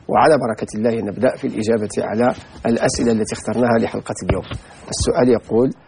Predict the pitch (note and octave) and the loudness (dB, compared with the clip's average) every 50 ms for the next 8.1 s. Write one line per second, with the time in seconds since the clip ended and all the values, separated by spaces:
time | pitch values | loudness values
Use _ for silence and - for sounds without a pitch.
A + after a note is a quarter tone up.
0 | - - - B2+ C3+ B2 E3+ - - A#2+ - - B2 A2 - A2+ G#2 G2+ A2 A#2 | -20 -10 -2 0 0 0 0 0 -2 -2 0 0 0 0 0 0 0 2 0 0
1 | - A#2 G2 G#2+ G2+ G2 F#2+ - - G#2 - - A2 G#2+ G#2+ G2+ G2 E2 D#2 F#2 | 2 0 0 0 0 0 -2 -2 -4 -4 -2 0 0 0 0 0 -2 -2 -2 0
2 | G#2 A#2 B2+ B2+ - - - _ _ _ _ _ _ _ _ _ _ - G#2+ G#2+ | 2 4 4 4 2 -2 -10 _ _ _ _ _ _ _ _ _ _ -4 -2 0
3 | G#2+ G#2 C3 B2 A#2 G#2 G#2+ G#2 G#2 A#2 B2+ B2 A2 G#2 G2 F2+ F#2 A2 A2+ A#2 | 2 4 4 4 2 2 0 2 4 4 4 4 4 2 0 0 -2 -2 0 0
4 | - F#2+ - G2 - - G2+ G2+ A2 A2 G#2+ - - - - - - A2+ G#2 G2+ | 0 0 -2 -2 -2 -2 0 2 2 2 2 0 -2 -8 -12 -8 -6 -4 0 0
5 | A2 B2+ C3 C3 C#3 A2+ F#2+ F2+ E2+ C#2+ C#2 - B1+ - - - - - - - | 2 2 2 0 -2 -2 -4 -4 -4 -4 -2 -2 -2 -4 -4 -8 -18 -20 -20 -20
6 | - - - - - - - - - - - - - - - - - - - A2+ | -20 -20 -20 -20 -20 -20 -16 -14 -12 -12 -12 -14 -16 -16 -16 -16 -8 -6 -4 -2
7 | - - A2 - G2+ G2 G2 - - B2 C3+ C3+ - B2+ A2 - - G#2 G#2 G#2+ | 0 2 2 2 2 0 -2 -2 -2 -2 0 0 0 0 0 0 -2 -2 0 0
8 | G#2 | 0